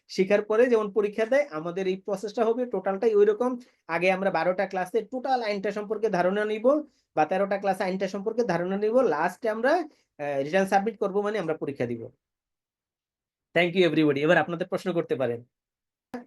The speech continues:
সে যদি একশো তিরাশি দিন থাকে অথবা লাস্ট বিগত চার বছরে যদি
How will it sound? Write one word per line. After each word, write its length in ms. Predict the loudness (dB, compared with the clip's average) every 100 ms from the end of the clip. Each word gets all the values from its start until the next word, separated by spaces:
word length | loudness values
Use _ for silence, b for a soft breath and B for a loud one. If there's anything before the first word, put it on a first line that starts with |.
| _ _ _
সে 160 | -2
যদি 220 | 0 2 2
একশো 240 | 2 0
তিরাশি 380 | 2 4 4 0
দিন 380 | 0 0 -2 -8 -4
থাকে 340 | -2 -2 -6 -10 _ _ _ _ _ _ _ _ _ _
অথবা 600 | -2 2 6 6 6 4 -2
লাস্ট 420 | -2 0 -2 -4
বিগত 440 | -8 -2 0 0 0
চার 200 | -2 0
বছরে 300 | -2 -4 -6
যদি 480 | -6 -4 -4 -4